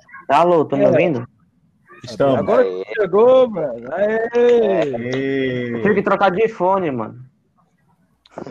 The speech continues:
Speaker 3: Quebrou.
Speaker 1: Não, não quebrou, que eu não tava conseguindo, eu não conseguia trocar as opções.
Speaker 2: Nada funciona, nada do pobre funciona. Porra de internet.
Speaker 1: Porra,
Speaker 2: Porra.
Speaker 3: Porra de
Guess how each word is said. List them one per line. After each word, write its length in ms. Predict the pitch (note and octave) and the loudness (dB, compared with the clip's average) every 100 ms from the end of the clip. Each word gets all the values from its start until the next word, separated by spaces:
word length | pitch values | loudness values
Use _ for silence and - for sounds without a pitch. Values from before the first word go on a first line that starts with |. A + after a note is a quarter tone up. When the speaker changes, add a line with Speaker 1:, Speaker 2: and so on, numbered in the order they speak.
| - | -12
Speaker 3:
Quebrou. 540 | A#2+ A2+ G#2 A#2 G#2+ G2+ _ _ _ _ _ _ _ _ | -8 -6 -2 0 -2 -6 _ _ _ _ _ _ _ _
Speaker 1:
Não, 280 | D3+ F#3+ A3 | -4 -2 -2
não 80 | A3 | -2
quebrou, 360 | A3 F#3+ E3 F3+ | -4 -4 -4 -4
que 80 | |
eu 20 | F3+ | -6
não 60 | |
tava 200 | F#3 F3+ | -2 -4
conseguindo, 380 | - E3 E3 D#3+ - | -4 -6 -4 -4 -4
eu 60 | |
não 80 | D#3 D#3+ | -6 -8
conseguia 320 | _ - E3 | _ -6 -4
trocar 340 | D#3+ D3 D3 C#3 | -4 -4 -4 -4
as 60 | |
opções. 680 | C3 A#2+ C3 A#2 A#2 B2 B2 _ _ _ _ _ _ _ _ | -4 -8 -10 -10 -8 -10 -12 _ _ _ _ _ _ _ _
Speaker 2:
Nada 300 | G#2+ C#3 D3+ | -10 -8 -6
funciona, 640 | - D3 A2+ A2 B2+ A2+ F2+ | -10 -10 -10 -6 -8 -8 -12
nada 360 | G#2+ B2+ C#3 | -10 -8 -6
do 140 | A#2 A#2 | -8 -10
pobre 320 | A2+ A#2 A2+ | -8 -6 -8
funciona. 640 | - A2 G#2 G2+ G#2+ E2 _ _ | -16 -20 -14 -12 -14 -16 _ _
Porra 420 | D#3 C3 B2+ A2+ | -6 -4 -4 -4
de 60 | G2 | -8
internet. 680 | G2 G2 - F#2 F2 - - | -10 -10 -8 -10 -12 -18 -14
Speaker 1:
Porra, 500 | G3+ F3 E3 F3+ G#3 | -8 -4 2 2 2
Speaker 2:
Porra. 320 | C#3+ D3 B2+ | 2 2 4
Speaker 3:
Porra 380 | C3+ C#3 A#2 A2+ | 4 4 4 2
de 160 | A2 G2+ | 0 -12